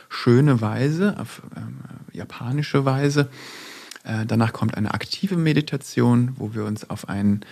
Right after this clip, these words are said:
äh, bestimmten Begriff, äh, fokussieren. Das bringt, äh, abgesehen davon, stärkt die Konzentration, gibt Klarheit. Aber man sieht auch hier, das bringt sehr viel Heilung. Ja, kann ein, ist ein sehr geerdeter Begriff, ist nicht jetzt irgendwie so ein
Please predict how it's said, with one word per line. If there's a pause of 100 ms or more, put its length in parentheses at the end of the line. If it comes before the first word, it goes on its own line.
(320)
äh,
bestimmten
Begriff, (400)
äh,
fokussieren. (880)
Das
bringt,
äh,
abgesehen
davon,
stärkt
die
Konzentration,
gibt
Klarheit. (400)
Aber
man
sieht
auch
hier, (220)
das
bringt
sehr
viel
Heilung. (320)
Ja, (120)
kann
ein,
ist
ein
sehr
geerdeter
Begriff,
ist
nicht
jetzt
irgendwie
so
ein